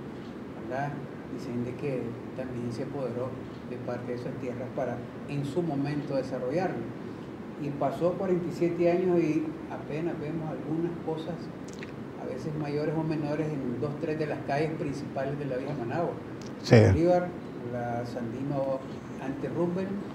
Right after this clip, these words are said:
Speaker 2: Sí.
Speaker 1: y quizás, ¿cómo se llamaba la que viene del Candelaria hasta el Ministerio del Trabajo?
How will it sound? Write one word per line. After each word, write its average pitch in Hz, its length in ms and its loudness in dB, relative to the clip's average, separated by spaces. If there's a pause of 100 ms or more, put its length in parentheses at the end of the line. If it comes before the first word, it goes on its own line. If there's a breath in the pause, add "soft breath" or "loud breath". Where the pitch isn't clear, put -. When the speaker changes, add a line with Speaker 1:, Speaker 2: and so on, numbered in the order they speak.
(160)
Speaker 2:
Sí. 131 120 12
Speaker 1:
y 101 540 6
quizás, 147 520 2
¿cómo 156 180 0
se 160 120 -4
llamaba 151 340 2
la 151 160 2
que 151 120 -2
viene 147 400 0
del 143 280 2 (480)
Candelaria 143 760 2 (680)
hasta 135 220 -2
el 139 60 -2
Ministerio 139 320 2
del 135 100 0
Trabajo? 117 300 0